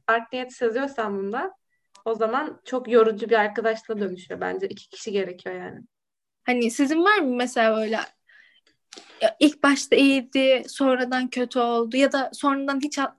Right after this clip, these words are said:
Speaker 2: ilk önce hiç anlaşamıyorduk ama şimdi çok sıkı fıkıyız dediğiniz arkadaşlıklarınız?
Speaker 1: Be-, benim
Speaker 2: Ceren,
Speaker 1: şöyle
Speaker 2: senin
Speaker 1: çok
Speaker 2: nasıl?
Speaker 1: net bir gözlemim var.
Speaker 2: <laughs>
Speaker 1: Ya, benim hayatımda başıma gelen şeylerden yola çıkıyorum bu arada. Herkes de aynı değildir.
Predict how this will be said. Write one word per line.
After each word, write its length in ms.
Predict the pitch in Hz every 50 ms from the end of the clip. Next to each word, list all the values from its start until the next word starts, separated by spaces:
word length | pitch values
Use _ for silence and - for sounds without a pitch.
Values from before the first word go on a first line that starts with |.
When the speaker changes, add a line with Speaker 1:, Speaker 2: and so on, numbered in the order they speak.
| _ _
Speaker 2:
ilk 220 | - 294 294 294 294
önce 200 | 285 269 277 -
hiç 340 | 269 269 - - - - - _ - - - _ _ _ _
anlaşamıyorduk 760 | - 247 247 254 262 254 - 294 262 247 247 240 233 262 -
ama 180 | 269 262 262 269
şimdi 580 | 262 - - 262 254 254 254 254 269 269 247 247 - _ - - - - - _ _ _ - _ - _
çok 240 | - 294 277 285 -
sıkı 580 | - - - - 254 254 - 277 254 240 - - _ _
fıkıyız 640 | _ - 254 254 - 269 254 247 247 247 240 226 -
dediğiniz 360 | 240 240 220 233 233 240 233
arkadaşlıklarınız? 1300 | 233 226 233 233 - 214 220 226 226 - - - - - 226 220 214 208 208 208 226 254 240 214 220 233 -
Speaker 1:
Be-, 200 | - 226 247 233
benim 20 | 254
Speaker 2:
Ceren, 240 | 269 254 254 269 277
Speaker 1:
şöyle 200 | 269 - 320 311
Speaker 2:
senin 100 | 320 -
Speaker 1:
çok 200 | - 330 302 -
Speaker 2:
nasıl? 120 | 254 294
Speaker 1:
net 100 | 311 302
bir 220 | 269 208 269 285 247
gözlemim 600 | 247 254 247 247 254 233 254 254 262 285 294 285 254
var. 220 | 240 233 254 - -
Speaker 2:
<laughs> 60 | _ _ _ _ _ _ _ 269 262
Speaker 1:
Ya, 140 | 220 214 202
benim 220 | 240 247 269 277
hayatımda 600 | 254 - 220 240 233 226 220 - - 247 254 233
başıma 300 | 226 233 233 - - 226
gelen 240 | 214 214 208 208 214
şeylerden 600 | 226 - 240 220 208 208 208 208 202 226 226 226
yola 200 | 220 220 202 196 196
çıkıyorum 360 | - - - 220 202 190 190
bu 40 | 196
arada. 200 | 196 190 - 208
Herkes 440 | 214 202 196 202 - 220 208 - _
de 120 | 208 208
aynı 320 | - 202 208 208 208 202 196
değildir. 360 | 214 220 214 214 220 302 370